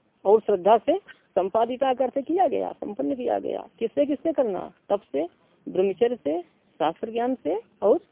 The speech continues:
श्रद्धा से किया गया। सत्कार वाला,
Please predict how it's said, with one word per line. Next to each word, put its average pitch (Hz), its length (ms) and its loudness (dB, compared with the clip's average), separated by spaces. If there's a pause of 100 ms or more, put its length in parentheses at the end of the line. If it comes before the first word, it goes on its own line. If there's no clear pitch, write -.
(520)
श्रद्धा 196 500 0
से 233 280 0
किया 202 380 0
गया। 202 540 2 (760)
सत्कार 196 460 0
वाला, 156 640 -4